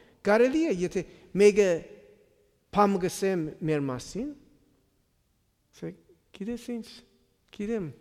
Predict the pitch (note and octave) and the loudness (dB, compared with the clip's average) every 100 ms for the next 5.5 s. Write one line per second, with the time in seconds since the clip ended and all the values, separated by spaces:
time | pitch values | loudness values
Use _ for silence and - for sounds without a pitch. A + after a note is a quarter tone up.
0 | _ _ _ _ _ - G#3 A#3 F#3 D3 | _ _ _ _ _ -6 -2 -2 -2 -6
1 | E3 D#3+ C3+ B2+ - _ _ - C#3+ C#3 | -6 -6 -8 -8 -12 _ _ -14 -10 -10
2 | C3 B2+ A#2+ B2+ A#2+ A2 _ _ _ _ | -10 -10 -10 -12 -16 -18 _ _ _ _
3 | _ _ _ _ _ _ - A3+ C4 G3+ | _ _ _ _ _ _ -8 -6 -6 -8
4 | - - F#3 A#3+ C#4 C4 D#4 D4 G#3 G3+ | -16 -14 -4 -2 0 -2 -2 -2 -2 -2
5 | G#3 C4 C#4 A#3+ | -2 -4 -2 0